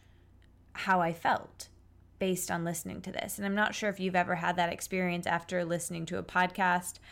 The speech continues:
positive or nev-, negative, or music, but it really affected my mood.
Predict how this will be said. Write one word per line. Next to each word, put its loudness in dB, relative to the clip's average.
positive 4
or 0
nev-, 2
negative, 0
or 8
music, 4
but 2
it 4
really 0
affected -2
my -2
mood. 0